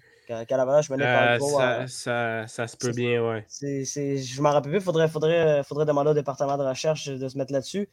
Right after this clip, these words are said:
Speaker 1: mais, euh, ouais, c'était, juste pour renchérir rapidement là-dessus, c'est, ça, ça a été un, un premier match, euh,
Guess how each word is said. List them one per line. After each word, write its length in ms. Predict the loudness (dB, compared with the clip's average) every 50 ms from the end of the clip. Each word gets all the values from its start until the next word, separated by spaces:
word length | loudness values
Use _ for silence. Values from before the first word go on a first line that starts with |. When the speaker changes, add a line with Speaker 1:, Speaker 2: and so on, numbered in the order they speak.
| _ _ _ _ _ _ -2
Speaker 1:
mais, 180 | 0 2 2 4 4
euh, 680 | 4 4 4 4 4 4 2 0 -2 -6 -8 -8 -10 -10 -2 4
ouais, 240 | 8 8 8 8
c'était, 580 | 8 4 2 4 4 6 6 6 6 4 2 0 -4 _ -20 -20 _ _ _ _ _
juste 200 | 0 0 2 2
pour 140 | 2 2 4
renchérir 460 | 4 4 4 4 2 0 0 0 2
rapidement 340 | 2 0 0 0 0 2 2
là-dessus, 320 | 2 2 0 -2 -6 -6
c'est, 340 | -6 -4 -2 -2 0 -2 -2 -4
ça, 280 | -4 -2 -2 0 -2
ça 400 | -2 -6 -10 -10 -8 -4 -2 -2
a 120 | 0 0 0
été 440 | 0 -2 0 0 0 0 2 4 4
un, 200 | 2 2 0 -4 _ _ _ _ _ _ _ _ _ -4
un 160 | -2 -2 -2
premier 280 | 0 2 2 4 4 4
match, 460 | 4 2 2 2 0 -2 -6 -4 -2
euh, 480 | -2 0 0 0 0 -2 -2 -4 -4